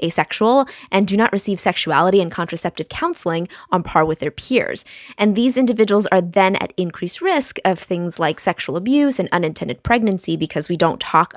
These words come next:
about, uh, this stuff with those patients or with their caregivers.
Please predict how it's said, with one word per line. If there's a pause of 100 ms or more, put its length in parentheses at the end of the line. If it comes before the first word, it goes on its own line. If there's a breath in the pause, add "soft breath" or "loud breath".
about,
uh,
this
stuff
with
those
patients
or
with
their
caregivers.